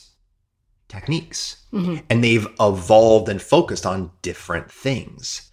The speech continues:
Speaker 1: And so they have relatively, I'm not even gonna say weaknesses, they have relatively different strengths. But what happens now, and you, you remember when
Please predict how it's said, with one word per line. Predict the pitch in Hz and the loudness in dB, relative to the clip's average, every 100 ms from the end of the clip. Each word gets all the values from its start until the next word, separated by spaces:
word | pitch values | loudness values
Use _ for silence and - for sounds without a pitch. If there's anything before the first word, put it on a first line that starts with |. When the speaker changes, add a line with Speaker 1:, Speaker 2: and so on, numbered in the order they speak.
| _ _ | _ _
Speaker 1:
And | 110 | -6
so | 104 | -2
they | 107 | 0
have | 104 107 92 | 0 -2 -2
relatively, | 98 98 113 131 131 120 95 101 - | -4 2 4 4 0 -4 -4 -6 -2
I'm | 120 | 2
not | |
even | 143 | 2
gonna | 113 | 0
say | 92 85 | -4 -6
weaknesses, | 98 131 - - - - - _ _ | -4 -6 -10 -16 -16 -16 -16 _ _
they | 123 | 0
have | 110 98 | 2 2
relatively | 113 110 107 98 95 87 | 2 2 0 -4 -4 -6
different | 82 90 82 | -10 -12 -12
strengths. | - - - - - - _ _ _ _ _ _ _ _ _ _ _ | -12 -12 -14 -16 -14 -14 _ _ _ _ _ _ _ _ _ _ _
But | 131 | 2
what | 143 143 | 2 2
happens | - 180 220 180 | 2 -2 -2 -4
now, | 143 139 98 | -2 0 2
and | 104 123 | 0 -2
you, | 135 | -4
you | - 135 | -4 -2
remember | 160 202 214 | -2 0 0
when | 165 139 131 127 120 120 107 | 0 0 0 0 0 -2 -6